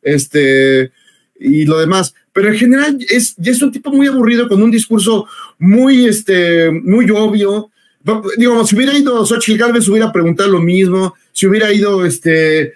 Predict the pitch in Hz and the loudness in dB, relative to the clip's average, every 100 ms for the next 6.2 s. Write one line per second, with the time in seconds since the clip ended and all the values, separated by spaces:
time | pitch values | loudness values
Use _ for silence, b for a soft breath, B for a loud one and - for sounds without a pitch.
0 | b b - 156 156 143 139 135 135 139 | b b -6 -2 0 2 2 2 0 0
1 | 165 190 - 151 135 180 170 175 175 165 | -2 -2 -2 -2 -2 0 0 0 0 0
2 | 147 143 160 180 220 226 240 247 - b | 0 0 0 0 2 2 0 -2 -4 b
3 | b b b 214 285 285 220 262 240 240 | b b b 0 0 0 0 0 0 0
4 | 254 240 247 254 214 151 190 196 214 214 | 2 2 2 0 -2 -2 -2 0 0 0
5 | 202 214 190 156 143 - 143 143 135 131 | 0 0 0 -2 -4 -2 0 2 2 2
6 | 127 120 | 2 0